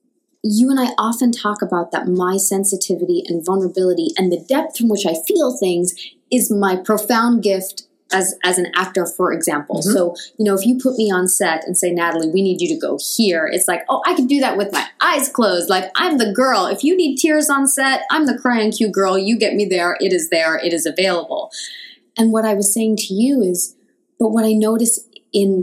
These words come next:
Speaker 1: on set is I can go.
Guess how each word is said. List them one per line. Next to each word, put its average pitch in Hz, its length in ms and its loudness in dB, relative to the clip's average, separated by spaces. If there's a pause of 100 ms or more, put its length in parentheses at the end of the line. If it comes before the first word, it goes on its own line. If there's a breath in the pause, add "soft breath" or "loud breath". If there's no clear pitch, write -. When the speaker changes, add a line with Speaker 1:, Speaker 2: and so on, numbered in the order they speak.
(140)
Speaker 1:
on 190 220 2
set - 600 -2 (280 soft breath)
is 190 180 -2
I 208 160 0
can 165 380 -4 (120)
go. 180 800 0